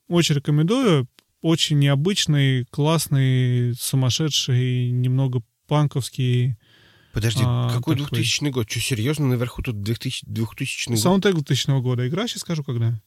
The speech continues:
Speaker 2: Игра
Speaker 1: Вышла.
Speaker 2: чё-то девяносто какой-нибудь, там, девяносто шестой, девяносто седьмой, девяносто восьмой.
Speaker 1: В-, скорее всего, игра, да, щас скажу тебе.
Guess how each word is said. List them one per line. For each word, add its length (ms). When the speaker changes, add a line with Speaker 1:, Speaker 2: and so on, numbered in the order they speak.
Speaker 2:
Игра 300
Speaker 1:
Вышла. 80
Speaker 2:
чё-то 160
девяносто 440
какой-нибудь, 640
там, 200
девяносто 280
шестой, 380
девяносто 380
седьмой, 500
девяносто 320
восьмой. 400
Speaker 1:
В-, 140
скорее 300
всего, 340
игра, 300
да, 340
щас 160
скажу 260
тебе. 400